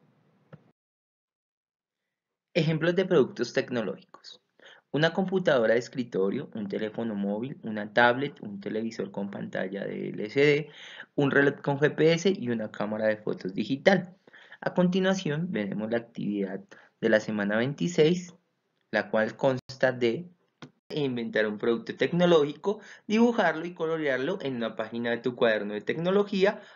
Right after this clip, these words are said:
a partir de materia prima mineral.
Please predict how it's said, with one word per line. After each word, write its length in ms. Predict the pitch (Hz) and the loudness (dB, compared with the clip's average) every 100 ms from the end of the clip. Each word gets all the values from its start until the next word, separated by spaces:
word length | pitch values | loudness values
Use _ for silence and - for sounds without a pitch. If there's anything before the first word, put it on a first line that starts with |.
| - | -4
a 160 | 139 | -4
partir 420 | 131 120 - 104 101 | -2 -6 -8 -10 -8
de 140 | 110 | -4
materia 500 | 117 113 95 101 101 _ _ _ | -4 -4 -4 -4 -6 _ _ _
prima 340 | 127 113 104 | 0 0 -2
mineral. 540 | 104 123 160 220 139 | -2 0 0 0 -4